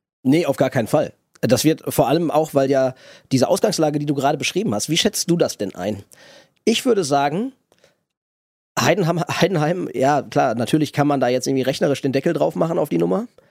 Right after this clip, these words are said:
aber eigentlich haben sie ja keinen Druck. Und Sankt Pauli muss dieses Spiel unbedingt gewinnen. Und das verändert natürlich dann schon auch vielleicht so ein bisschen die Haltung, die der ein oder andere Spieler auf dem,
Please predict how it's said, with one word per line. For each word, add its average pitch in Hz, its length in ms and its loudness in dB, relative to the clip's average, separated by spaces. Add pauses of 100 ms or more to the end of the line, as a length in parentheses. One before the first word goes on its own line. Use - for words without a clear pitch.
(280)
aber 127 160 4
eigentlich 147 240 0
haben 151 80 -2
sie 156 80 0
ja 143 80 -2
keinen 139 180 -4
Druck. 127 280 -8 (160)
Und 117 100 -2
Sankt 107 180 -2
Pauli 147 260 4
muss 139 400 0
dieses 135 300 0
Spiel 143 460 0
unbedingt 127 360 0
gewinnen. 127 380 -6 (380)
Und 117 120 -2
das 113 120 -2
verändert 135 320 2
natürlich 139 240 -2
dann 139 160 -2
schon 139 180 0
auch 139 140 0
vielleicht 135 340 -2
so 143 80 -2
ein 135 60 0
bisschen 143 440 0 (440)
die 131 100 2
Haltung, 147 320 0
die 127 60 -2
der 120 140 -2
ein 131 100 0
oder 120 120 -2
andere 120 160 -2
Spieler 131 300 -2
auf - 140 -6
dem, 120 180 -4